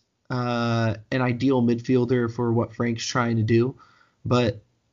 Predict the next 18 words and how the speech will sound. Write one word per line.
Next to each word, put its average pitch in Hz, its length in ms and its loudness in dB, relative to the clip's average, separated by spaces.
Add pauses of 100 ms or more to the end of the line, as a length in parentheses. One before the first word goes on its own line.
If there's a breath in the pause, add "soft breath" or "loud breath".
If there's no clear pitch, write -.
(520)
I 151 140 4
don't 170 260 2
think 165 180 2
that 143 120 -2
there's 139 220 0
many 139 280 0
options 127 460 -2
out 123 220 2
there, 120 460 -2
um, 117 280 -2
in 127 160 -2
terms 131 260 -2
of 123 80 0
midfield 120 460 0
that 113 160 -2
could 117 360 -2
replace 127 480 0
him 110 400 -2